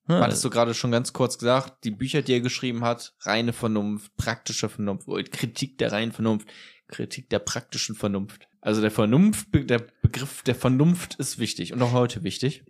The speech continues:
Speaker 1: Genau, der ist, äh, noch heute wichtig und auch bei, äh, Kant wichtig immer schon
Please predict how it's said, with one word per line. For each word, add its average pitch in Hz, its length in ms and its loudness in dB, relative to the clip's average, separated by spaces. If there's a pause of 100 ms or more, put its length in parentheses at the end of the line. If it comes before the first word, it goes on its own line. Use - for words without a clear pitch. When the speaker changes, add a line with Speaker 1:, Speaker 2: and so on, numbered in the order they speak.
(400)
Speaker 1:
Genau, 220 240 6
der 131 180 6
ist, 139 100 0
äh, 190 200 6
noch 196 220 2
heute 220 180 6
wichtig 185 400 4
und 147 240 2
auch 135 260 4
bei, 110 600 4
äh, 101 200 4
Kant - 540 -2
wichtig 107 680 0
immer 120 220 6
schon 98 420 4